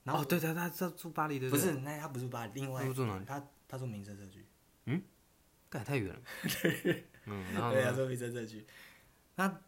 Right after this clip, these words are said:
Speaker 1: 我那个朋友住巴黎，我不是说一票人要去考试。
Speaker 2: 对啊，对啊，对啊。
Speaker 1: 我先去巴黎找我朋友。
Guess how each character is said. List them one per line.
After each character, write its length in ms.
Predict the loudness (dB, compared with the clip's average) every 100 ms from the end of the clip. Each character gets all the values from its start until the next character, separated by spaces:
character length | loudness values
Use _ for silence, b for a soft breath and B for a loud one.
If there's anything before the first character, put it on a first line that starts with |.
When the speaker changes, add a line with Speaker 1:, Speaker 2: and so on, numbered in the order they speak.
| _
Speaker 1:
我 140 | -2 0
那 60 |
个 80 | 0
朋 100 | 0
友 120 | -2 -6 -16 _ _ _ -8
住 120 | -6
巴 220 | -4 -6
黎， 80 | -10 -16 -8
我 80 | -2
不 120 | 0
是 40 |
说 160 | 2 0
一 60 |
票 240 | 0 -2 -2
人 160 | -4
要 60 | -6
去 120 | -8
考 200 | -14 -16 -16
试。 160 | -10
Speaker 2:
对 160 | -2 -2
啊， 100 | -2
对 100 | -4
啊， 80 | -8
对 100 | -12
啊。 80 | -16 -20 _ _ -20 _ _ _ _ -8
Speaker 1:
我 100 | -4
先 100 | -2
去 120 | 0
巴 180 | 0 2
黎 80 | 0
找 140 | -4
我 80 | -6
朋 200 | -8 -12
友。 120 | -14